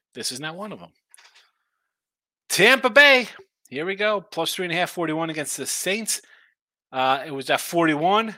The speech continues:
Now <laughs> it is a forty and a half and a flat three. I still like the under in this game.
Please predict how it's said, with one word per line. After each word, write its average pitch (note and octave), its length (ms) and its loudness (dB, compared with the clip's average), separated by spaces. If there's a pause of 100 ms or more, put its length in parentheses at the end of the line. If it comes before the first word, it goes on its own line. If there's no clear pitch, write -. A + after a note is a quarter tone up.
Now D#3+ 400 0
<laughs> - 60 -12
it E3 120 -4
is D3+ 420 -8
a C#3+ 320 -10 (140)
forty D3+ 300 -10
and C3+ 100 -8
a C3 40 -4
half D3+ 360 -6 (480)
and C#3 180 -12
a B2+ 160 -10
flat C#3 420 -6
three. D3+ 440 -4 (500)
I C#3+ 80 -6
still E3+ 240 -2
like D3 180 0
the C3 120 -8
under A2+ 200 -12
in A#2 60 -16
this A#2+ 160 -8
game. F3 220 -12